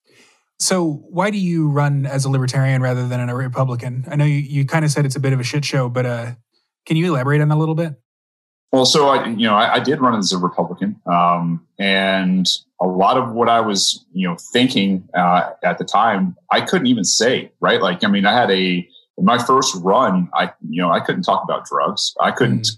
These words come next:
Speaker 2: you know, I couldn't talk about, uh, criminal justice reform. Like, it was, you know, you go into these rooms, and if you start talking about these kind of things,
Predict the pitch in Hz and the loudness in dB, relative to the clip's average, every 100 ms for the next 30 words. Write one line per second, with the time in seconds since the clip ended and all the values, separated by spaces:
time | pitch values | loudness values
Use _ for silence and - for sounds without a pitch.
0 | _ 98 92 92 - 110 90 110 107 - | _ -2 2 0 0 -2 0 0 2 0
1 | 90 160 - - _ _ _ 90 80 82 | 0 0 0 -6 _ _ _ 0 0 -2
2 | 117 104 85 - 95 - 120 113 113 104 | -2 -2 -2 0 0 0 -2 -4 -6 -2
3 | 113 131 110 85 - 127 110 - 113 107 | 0 2 0 -2 0 0 2 0 2 2
4 | 113 104 101 107 123 131 127 117 104 90 | 2 0 0 0 4 4 2 0 -2 0
5 | 107 170 170 110 107 110 - 127 - 123 | 0 2 0 -2 -4 -2 -2 -2 0 0
6 | - 110 82 69 92 87 98 95 98 107 | 0 -2 -2 -2 -4 -4 -4 -4 -2 -2
7 | 123 - | -2 -4